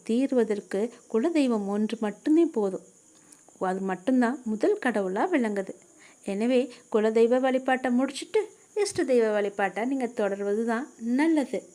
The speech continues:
எங்கு போனாலுமே சரி, எப்படி போனாலும், எதற்காகவும் ஃபஸ்ட்டு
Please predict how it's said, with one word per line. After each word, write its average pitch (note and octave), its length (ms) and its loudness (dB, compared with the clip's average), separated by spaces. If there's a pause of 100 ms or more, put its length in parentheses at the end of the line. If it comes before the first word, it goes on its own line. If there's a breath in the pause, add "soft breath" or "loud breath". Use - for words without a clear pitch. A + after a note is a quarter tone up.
(500 loud breath)
எங்கு G3+ 320 -2
போனாலுமே B3 760 0
சரி, G3+ 420 -6 (420 soft breath)
எப்படி A3+ 520 0
போனாலும், G3 640 -6
எதற்காகவும் G#3 800 -4 (100)
ஃபஸ்ட்டு A#3+ 460 -4